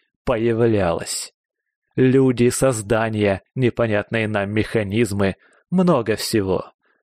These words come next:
В предпоследний раз подобный разрыв неожиданно раскрылся к востоку от тех земель, которые сейчас называют "лесным краем". И то, что оттуда появилось,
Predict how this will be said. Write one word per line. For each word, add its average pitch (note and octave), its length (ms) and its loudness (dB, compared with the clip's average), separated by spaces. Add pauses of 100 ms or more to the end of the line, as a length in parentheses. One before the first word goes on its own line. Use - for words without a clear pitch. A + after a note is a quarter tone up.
(520)
В - 100 -20
предпоследний C3+ 880 0
раз C3 540 0 (280)
подобный A#2 600 0
разрыв A#2 500 0
неожиданно A#2 580 2
раскрылся A#2+ 680 0
к - 100 -2
востоку A#2+ 640 0
от G2 140 0
тех G#2 220 0
земель, G#2+ 480 0 (260)
которые A2+ 460 2
сейчас B2 440 0
называют A2 640 2 (180)
"лесным B2 560 0
краем". G#2+ 680 -2 (560)
И C3 140 2
то, A2+ 280 0
что - 240 0
оттуда A#2+ 420 0
появилось, A2 960 0